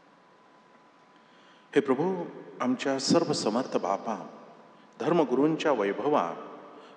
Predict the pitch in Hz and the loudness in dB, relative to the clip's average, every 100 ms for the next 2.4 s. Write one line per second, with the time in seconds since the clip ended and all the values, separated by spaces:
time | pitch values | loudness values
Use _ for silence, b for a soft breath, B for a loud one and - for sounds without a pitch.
0 | - 185 - 185 - 160 - - 175 170 | 2 2 2 -4 -2 -4 -4 -6 -4 -4
1 | 160 151 139 135 - 143 156 151 113 98 | 0 0 0 -2 -2 -4 -2 -2 0 0
2 | 90 87 85 | -2 -6 -10